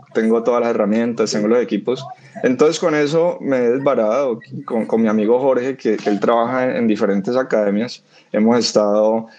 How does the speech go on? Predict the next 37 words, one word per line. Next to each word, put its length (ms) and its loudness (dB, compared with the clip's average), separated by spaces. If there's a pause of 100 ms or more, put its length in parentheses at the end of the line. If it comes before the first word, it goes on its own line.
(180)
Eh, 400 2
ha-, 360 2
haciéndole 360 2
mantenimiento 600 0
a 20 2
los 140 2
equipos 440 -2
de, 340 2
de 140 -2
las 200 -2
academias 400 -2
donde 180 2
él 80 -2
trabaja, 440 2
de 40 -2
los 140 0
institutos. 720 -6 (360)
Entonces, 380 2
por 160 2
ese 160 0
lado, 400 0
no 140 -2
me 120 0
he 40 2
varado 320 2
de 60 -2
trabajo. 400 -2 (500)
Y 140 2
la 160 2
parte 300 0
legal 600 0 (140)
ya 260 0
está 280 -4
muy 260 0
avanzada, 640 0
ya 100 0
estoy 540 -2